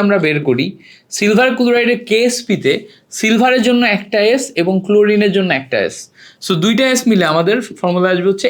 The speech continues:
এসি স্কয়ার। So যেহেতু কেএসপি এর ভ্যালু দেয়া আছে কত? one point six into ten to the power minus eleven equal,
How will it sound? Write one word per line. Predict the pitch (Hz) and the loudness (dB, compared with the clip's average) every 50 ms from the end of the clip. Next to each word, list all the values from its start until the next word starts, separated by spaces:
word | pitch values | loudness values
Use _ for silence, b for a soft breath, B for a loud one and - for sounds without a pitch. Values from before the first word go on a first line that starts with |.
| 175 | -2
এসি | 160 165 - 170 - - | -2 -2 -2 -2 -2 -4
স্কয়ার। | - - 92 - - - _ _ B B B B B B B B B - | -6 -6 -6 -6 -6 -10 _ _ B B B B B B B B B -2
So | - 202 180 143 | -2 0 0 2
যেহেতু | 170 220 247 247 233 294 277 - - | 2 2 2 0 0 -2 -4 -2 -2
কেএসপি | 240 247 262 277 262 - - - 254 254 | -2 0 0 0 -2 -2 -2 -2 0 0
এর | 254 220 | 2 2
ভ্যালু | 247 240 240 202 160 | 2 2 2 0 0
দেয়া | 170 180 208 226 226 185 | 0 0 0 0 0 -2
আছে | 147 - - 180 240 - 160 | -4 -2 -2 -2 -2 -2 -2
কত? | 156 156 156 185 220 320 - - - _ - - 131 143 151 160 | -4 -2 0 0 0 -2 -2 -6 -12 _ -16 -8 -4 -2 0 2
one | 175 190 185 190 208 | 2 0 0 0 0
point | 208 214 220 208 202 - - | 0 0 0 0 -2 -2 0
six | 226 226 254 240 - - - - | 0 0 0 -2 -4 -8 -8 -8
into | 151 151 165 160 - - | -6 -6 -6 -6 -6 -4
ten | 156 165 170 | -4 -2 0
to | 170 190 190 | 0 0 0
the | 220 208 | 0 0
power | 233 233 226 202 165 | 0 -2 0 0 -2
minus | 156 156 156 160 160 - 180 | -2 -2 -2 -2 -2 0 0
eleven | 165 147 127 135 175 233 226 B B B B B B B B B 170 | 0 0 0 0 -2 -4 -6 B B B B B B B B B -6
equal, | 165 165 196 208 214 208 | -6 -2 0 2 2 2